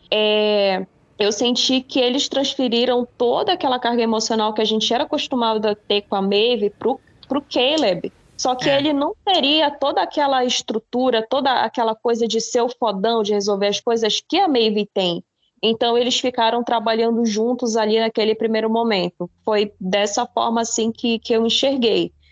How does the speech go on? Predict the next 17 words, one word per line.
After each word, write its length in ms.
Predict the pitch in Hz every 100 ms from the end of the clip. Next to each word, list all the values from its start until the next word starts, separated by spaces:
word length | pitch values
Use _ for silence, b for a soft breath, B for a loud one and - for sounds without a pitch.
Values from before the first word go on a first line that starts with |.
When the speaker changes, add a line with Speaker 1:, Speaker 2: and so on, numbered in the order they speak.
| B B
Speaker 1:
Gostei 460 | 196 208 - 269
muito 560 | 285 254 240 269 415 359
do, 200 | 247 247
de 160 | 202 240
tudo 260 | - 294 381
que 100 | 381
foi 120 | 311
abordado 840 | 254 233 240 214 202 202 196 202
do 280 | 190 180 294
personagem 840 | - 349 302 254 214 214 254 247
do, 100 | 208
do 140 | 208 196
Aaron 240 | 196 208
Paul. 420 | - 196 190 208
Eu 120 | 220
repito 440 | 214 202 - 208 226 -
que 380 | 226 208 190